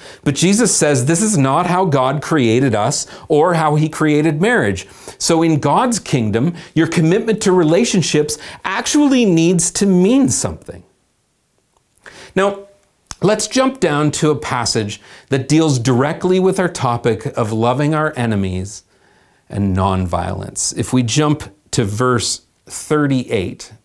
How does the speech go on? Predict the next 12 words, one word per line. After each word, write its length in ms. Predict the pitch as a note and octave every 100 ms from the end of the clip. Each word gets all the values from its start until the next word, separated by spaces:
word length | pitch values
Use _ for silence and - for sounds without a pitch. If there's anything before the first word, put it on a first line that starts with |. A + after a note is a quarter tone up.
| -
chapter 360 | - A#2+ -
five, 520 | G#2+ A#2 G#2+ G2+ F#2+ F#2+
verse 360 | F#2+ G#2 -
thirty-eight, 640 | - G#2+ A2 F#2+ F2+ - - _ _ _ _ _ _ - - - _
he 140 | -
says 500 | A2+ C#3 C#3 B2+ A#2 - -
a 80 | A#2
similar 460 | - D3 D3 D3+
thing. 440 | B2 G2+ F2 E2 F2 _ _ _ _
"You 200 | C3 E3
have 160 | C4+ -
heard 460 | E3+ D3+ C3 B2+